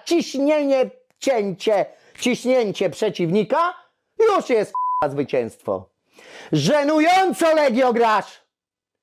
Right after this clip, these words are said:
W czwartek! Pora się obudzić! No i później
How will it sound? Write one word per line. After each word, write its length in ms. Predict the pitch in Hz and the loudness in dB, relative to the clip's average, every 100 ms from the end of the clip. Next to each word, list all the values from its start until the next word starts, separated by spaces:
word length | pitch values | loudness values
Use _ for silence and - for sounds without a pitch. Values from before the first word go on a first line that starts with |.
| - | -20
W 80 | - | -10
czwartek! 880 | - 320 359 302 294 247 208 - _ _ _ | -2 0 2 2 2 2 2 -4 _ _ _
Pora 400 | - 453 427 349 | 0 2 4 2
się 200 | - 294 | 2 4
obudzić! 640 | 277 254 277 180 127 - _ _ | 4 2 0 0 -4 -8 _ _
No 60 | 175 | -8
i 80 | 170 | -6
później 560 | 175 151 151 139 131 | -6 -4 -4 -4 -6